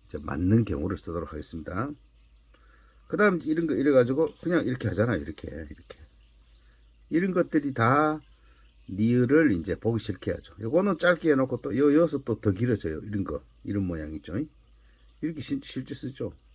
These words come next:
그래서 이런 부분에 이런, 이런 부분, 이런 게, 그래서 이런 걸 아예, 아예 떼는 사람, 뭐 여러 가지 경우가 있겠죠. 그래서 제가 이제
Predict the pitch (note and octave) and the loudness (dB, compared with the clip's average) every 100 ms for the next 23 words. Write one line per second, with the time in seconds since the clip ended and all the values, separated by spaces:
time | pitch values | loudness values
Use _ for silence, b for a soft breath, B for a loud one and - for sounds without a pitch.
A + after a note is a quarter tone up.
0 | _ b b b b B2+ A2+ G2+ - C#3+ | _ b b b b 0 2 0 2 2
1 | D#3+ D#3+ C3 A#2 A#2 A2+ B2 C3 G2 A#2+ | 4 2 0 -2 0 0 2 4 2 0
2 | A#2+ A2+ F#2+ G#2 G#2+ G#2 F2 D2+ E2 D2+ | 0 0 0 -2 0 0 -2 -6 -6 -8
3 | - b b b - F2+ C#2+ G2 C#3+ C3+ | -16 b b b -12 -10 -4 -2 -2 -6
4 | E2 E2+ A#2+ A#2 C3+ D3 C3 - C#3 G#2 | -12 -6 0 0 2 -2 0 0 0 2
5 | - D#3+ - C3 C#3 D3 B2 C3 E2 - | 6 6 6 2 6 4 4 -4 -8 -10
6 | _ _ _ _ _ - b b b - | _ _ _ _ _ -20 b b b -2
7 | C#3 G2+ F#2 A#2 C#3+ A2+ E2+ F2 - - | 2 4 4 4 2 -2 -2 -2 -4 -6
8 | F2 - C#2+ _ _ _ b b - C3 | -10 -10 -16 _ _ _ b b -6 -4
9 | A2 B2 C#3+ A#2 A2+ A#2+ | 0 4 6 4 4 2